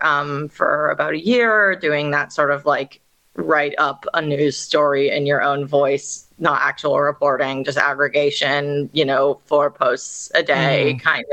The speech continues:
Speaker 1: of thing, which is still sort of, like, a semi, semi-viable way to run a website. Um, and, uh,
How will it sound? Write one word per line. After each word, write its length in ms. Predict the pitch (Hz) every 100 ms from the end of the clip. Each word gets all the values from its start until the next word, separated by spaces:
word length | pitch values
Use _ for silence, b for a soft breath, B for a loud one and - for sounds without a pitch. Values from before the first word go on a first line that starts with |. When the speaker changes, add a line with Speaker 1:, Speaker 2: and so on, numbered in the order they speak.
| 139
Speaker 1:
of 60 | 107 _ B B B B _ _
thing, 540 | 269 262 254 240 240
which 160 | 208 175
is 160 | 165 -
still 280 | 156 147
sort 160 | 143 143
of, 80 | 147
like, 160 | 139
a 80 | 156
semi, 460 | - 147 139 139 139 - 151
semi-viable 1080 | - 139 135 131 139 139 135 139 139 139 135
way 340 | 143 135 139
to 400 | 143 160 - 127 - _ -
run 260 | - 156 135
a 40 |
website. 600 | 135 131 - 156 143 139
Um, 380 | 170 165 156 147 B B B B B B B _ _
and, 640 | 220 208 202 190 190 185
uh, 640 | 196 180 175 170 170 165